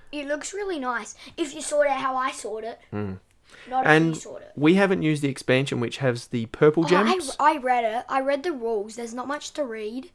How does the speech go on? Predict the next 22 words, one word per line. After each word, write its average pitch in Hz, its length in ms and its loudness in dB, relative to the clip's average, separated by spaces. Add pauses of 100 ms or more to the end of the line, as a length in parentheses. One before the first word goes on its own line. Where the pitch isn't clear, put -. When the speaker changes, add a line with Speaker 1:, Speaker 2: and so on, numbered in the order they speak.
Speaker 2:
Yeah, 110 260 -2
we 107 100 -2
should 143 200 -2
get 123 180 2
that 98 160 0
out 107 180 -2
Speaker 1:
But 269 260 2
Speaker 2:
sometime. 117 300 -2
Speaker 1:
I 302 80 -2
still 330 420 -4
can't 254 340 -6
fully 269 260 -8
understand 233 720 -14
it. - 120 -18 (580)
Speaker 2:
So - 100 0
Speaker 1:
I'm 294 120 6
Speaker 2:
anyway, 415 260 12
Speaker 1:
guessing 403 240 4
Gandam 302 600 0
is 269 160 -8
the 262 60 -10
wizard. 233 540 -12